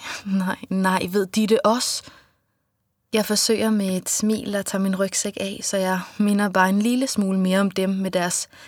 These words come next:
figursyede uldjakker og skuldertasker, hvor der knapt er plads til en computer. "Tog du virkelig Asbjørn Bjørnsholms mødom til din fest?"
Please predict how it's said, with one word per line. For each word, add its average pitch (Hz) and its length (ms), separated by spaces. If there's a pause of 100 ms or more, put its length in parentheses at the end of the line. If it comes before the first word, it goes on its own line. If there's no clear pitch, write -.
figursyede 190 1000
uldjakker 190 760
og 180 160 (340)
skuldertasker, 208 1000 (340)
hvor 170 120
der 151 100
knapt - 400
er 175 40
plads - 260
til - 180
en 160 60
computer. 185 560 (680)
"Tog 339 300
du 311 240
virkelig 320 580
Asbjørn 247 440
Bjørnsholms 247 600
mødom 294 540
til - 200
din 277 140
fest?" - 540